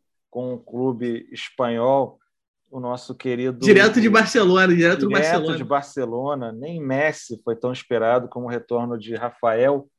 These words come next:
Speaker 1: Montenegro, o nosso startupeiro, produtor. O, o, o Raspinha é igual aquele cara do, é o The Office, né? Que ninguém sabe direito o que, que é a empresa, o que, que a empresa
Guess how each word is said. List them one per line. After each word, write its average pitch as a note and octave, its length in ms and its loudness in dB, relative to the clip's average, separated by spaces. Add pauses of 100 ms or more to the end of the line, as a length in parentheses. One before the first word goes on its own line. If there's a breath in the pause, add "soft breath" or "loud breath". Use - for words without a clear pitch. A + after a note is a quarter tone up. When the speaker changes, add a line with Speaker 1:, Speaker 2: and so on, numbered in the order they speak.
(220)
Speaker 1:
Montenegro, A#2+ 1000 -6
o - 20 -16
nosso A2+ 680 -10 (380)
startupeiro, A#2 1400 -4 (220)
produtor. B2 580 -6
O, E3 220 -6
o, D#3 380 -2
o D3+ 40 2
Raspinha E3 380 -2
é F3 40 2
igual D#3+ 180 2
aquele F3+ 240 -4
cara D#3+ 260 -2
do, D3 340 -6 (280)
é C#3+ 40 0
o E3 60 2
The E3 140 2
Office, D#3 340 4
né? C3 140 -8
Que C#3 80 -12
ninguém E3 180 -8
sabe F3 220 -4
direito D#3 280 -6
o D3+ 200 -4
que, E3 140 -6
que E3 120 -10
é E3 60 -2
a D#3+ 40 -2
empresa, D3 300 -4
o C#3+ 60 -6
que, F3 100 -6
que G3 80 -10
a F#3 40 -6
empresa E3 300 -4